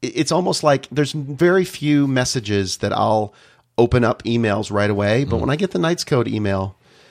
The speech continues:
Speaker 1: more than not, I will jump to that because I, I wanna hear what Robert, what you have to say
Speaker 2: Mm.
Speaker 1: to me and what you, you know, what God's saying to you. And there's some
Speaker 2: Yeah.
Speaker 1: great stories and great analogies in there. I highly
Speaker 2: Yeah.
Speaker 1: recommend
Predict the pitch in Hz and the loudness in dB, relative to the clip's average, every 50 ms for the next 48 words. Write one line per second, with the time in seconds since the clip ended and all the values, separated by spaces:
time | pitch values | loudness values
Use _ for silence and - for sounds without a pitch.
0 | _ _ _ _ _ - - - 110 117 120 127 127 135 147 170 170 156 156 151 | _ _ _ _ _ -20 -20 -18 -12 -4 0 2 4 4 4 4 4 4 2 2
1 | 139 139 139 131 127 - - - - - - - - 113 117 123 123 120 120 123 | 2 2 2 0 0 -4 -6 -12 -20 -18 -8 -2 0 2 4 4 2 2 2 0
2 | 117 113 113 107 107 _ - - 135 123 120 - - - 98 98 87 87 - - | 0 0 -2 -6 -12 _ -6 -2 0 0 -2 -2 -6 -8 -6 -4 -4 -4 -6 -8
3 | - - - - 101 98 - - - 104 104 101 - 104 110 123 127 127 113 123 | -12 -10 -6 -6 -6 -6 -6 -6 -4 -4 -4 -4 -4 -2 -2 -2 -2 -2 -2 -2
4 | 120 110 101 104 101 101 101 104 104 107 - - - _ _ _ - - 98 - | -2 -2 -2 -2 -2 -2 -2 -2 -2 -4 -6 -8 -14 _ _ _ -12 -12 -10 -6
5 | 104 127 151 131 113 101 98 - 104 - - 101 95 95 95 95 90 85 80 - | 0 2 2 4 4 2 0 -2 -4 -2 -2 0 0 0 2 2 0 0 -2 -4
6 | - - _ _ - - 113 110 120 139 127 113 101 98 98 101 - 104 101 101 | -12 -20 _ _ -4 -2 0 2 4 4 4 4 4 2 0 -2 0 0 0 2
7 | 107 110 107 - - - - - 117 104 98 101 107 117 113 - 117 123 117 - | 2 2 0 0 -4 -8 -4 -2 -2 0 0 0 -2 -2 -2 -2 -4 -4 -4 -2
8 | - 139 139 127 110 101 98 120 151 160 185 180 185 180 214 208 - 208 226 240 | -2 -2 -2 0 0 -2 -2 -2 -2 0 0 0 0 0 -2 -2 -2 -2 -2 0
9 | 240 233 - - - - 170 196 202 202 185 160 131 123 131 123 - 160 175 165 | 0 -2 -4 -4 -4 -4 -2 -2 0 0 0 0 0 -2 -4 -2 0 0 0 0
10 | 160 151 143 135 139 147 151 151 151 135 131 120 113 107 113 107 104 98 98 98 | 0 0 0 0 0 2 2 2 0 0 0 -2 0 0 0 0 2 2 2 2
11 | 107 113 120 135 127 143 156 160 147 135 135 127 - 127 127 120 113 113 - | 2 0 0 2 2 2 2 2 2 2 0 0 0 0 0 0 0 -2 -6